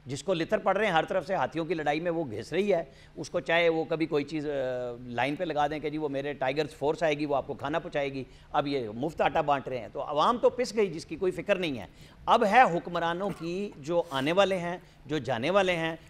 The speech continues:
जो फिर आने वाले हैं, ये उनकी लड़ाई है। आप और हम सब वही लड़ाई लड़ने के लिए जा रहे हैं। मतलब मुझे बताएं कि इस इलेक्शन के नतीजे में जिसके बाद और पहले, पहले से सवालात खड़े हैं, आप पंजाब में और केपी में करा लें।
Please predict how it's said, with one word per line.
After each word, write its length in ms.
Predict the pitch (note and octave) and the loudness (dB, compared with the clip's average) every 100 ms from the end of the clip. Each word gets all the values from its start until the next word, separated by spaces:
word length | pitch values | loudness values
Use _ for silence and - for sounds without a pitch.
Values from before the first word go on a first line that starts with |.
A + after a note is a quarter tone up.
| - | -10
जो 80 | C3+ | -6
फिर 220 | - F#3+ | 2 6
आने 200 | G#3 F#3 | 6 6
वाले 240 | F3+ E3+ | 2 2
हैं, 120 | F3 A3 | 0 -2
ये 160 | A3 - | -4 -2
उनकी 260 | C4+ C#4+ | -2 0
लड़ाई 320 | C#4+ A3 F#3+ E3 | 2 4 4 2
है। 140 | G2+ - - - - - - | -2 -8 -20 -20 -20 -20 -4
आप 280 | F#3 G#3+ D4 | 4 8 8
और 100 | C#4+ | 8
हम 180 | G#3 A#3 | 6 2
सब 260 | A#3+ B3 B3 | 2 0 2
वही 300 | G#3 F#3+ G#3+ | 0 2 4
लड़ाई 260 | D#4 D4 B3+ | 6 6 4
लड़ने 280 | A3 G3+ G3+ | 2 -4 -4
के 100 | F#3 | -2
लिए 160 | F3 | -2
जा 160 | D3 C3 | -2 -2
रहे 140 | D3 | -4
हैं। 320 | C#3+ D#3+ A3+ | -6 -6 -8
मतलब 200 | F3+ G#3 | -4 0
मुझे 220 | A3 G#3+ C4+ | 4 8 8
बताएं 360 | A#3+ F3+ F3 | 8 4 2
कि 80 | F#3+ | 0
इस 280 | G#3 A#3+ A3 | -4 -6 -4
इलेक्शन 380 | F3 D#3+ - G3 | 0 0 -2 -4
के 120 | G3 | -4
नतीजे 380 | E3+ D3+ D#3 D#3+ | -4 -2 0 0
में 240 | G#2+ F2+ - - - - - | -2 -10 -18 -20 -20 -20 -10
जिसके 500 | A#2+ A3+ - A#3 A#3 | -2 -2 0 2 2
बाद 640 | F#3 C3+ D#3+ G#3+ B3 - F#3+ | 2 6 10 10 8 4 2
और 120 | G#3 | 4
पहले, 360 | - F#3 F#3+ | 4 4 4
पहले 300 | F#3+ F#3+ F#3+ | 2 0 0
से 80 | F#3 | -2
सवालात 440 | F#3+ D#3 D3+ E3 D3 | -2 0 0 -2 -4
खड़े 140 | D3 | 0
हैं, 60 | D3+ | 0
आप 140 | D#3 | 2
पंजाब 300 | D#3+ D#3 D#3+ | 2 2 4
में 80 | F3 | 2
और 80 | E3 | 2
केपी 260 | D3+ C#3+ | 0 -2
में 120 | C#3 | -4
करा 160 | C3 G2+ | -4 -4
लें। 140 | G2 | -6